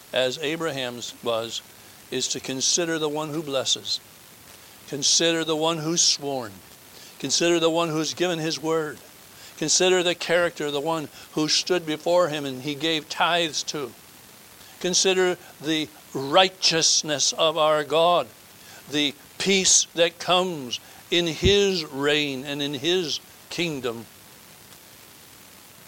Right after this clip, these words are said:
Oh, I say the admonition to us is that we're to keep our eyes on the person of Jesus Christ.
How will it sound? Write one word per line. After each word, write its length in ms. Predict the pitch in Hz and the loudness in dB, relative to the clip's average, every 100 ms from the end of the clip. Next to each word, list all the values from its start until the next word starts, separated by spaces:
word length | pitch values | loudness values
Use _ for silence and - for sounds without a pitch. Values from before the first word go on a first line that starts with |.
| - - - - - - - - - - | -20 -20 -20 -20 -20 -20 -20 -20 -20 -12
Oh, 180 | 123 139 | -4 -2
I 120 | 127 | 0
say 260 | 123 151 139 | -2 -4 -4
the 180 | 127 113 - - - - - - - - - - - - - - - - - | -8 -12 -16 -20 -20 -20 -20 -20 -20 -20 -20 -20 -20 -20 -20 -20 -20 -14 -2
admonition 560 | 143 143 139 143 139 123 | 0 0 -2 -2 -2 -2
to 140 | 131 | -2
us 400 | 135 135 - - - - - - - - - - - - - - - - - - - - - - - - - - | -2 0 -2 -4 -10 -20 -20 -20 -20 -20 -20 -20 -20 -20 -20 -20 -20 -20 -20 -20 -20 -20 -20 -20 -20 -20 -20 -8
is 140 | 127 | -4
that 100 | 127 | -2
we're 100 | 123 | -2
to 80 | 127 | -2
keep 240 | - 151 139 | -4 -6 -2
our 160 | 123 | 0
eyes 220 | 131 131 | 0 0
on 80 | 123 | -4
the 60 | 117 | -8
person 320 | 127 131 127 | -6 -6 -8
of 100 | 104 | -12
Jesus 420 | - 131 123 110 | -12 -10 -10 -12
Christ. 440 | - 131 110 - | -12 -10 -10 -12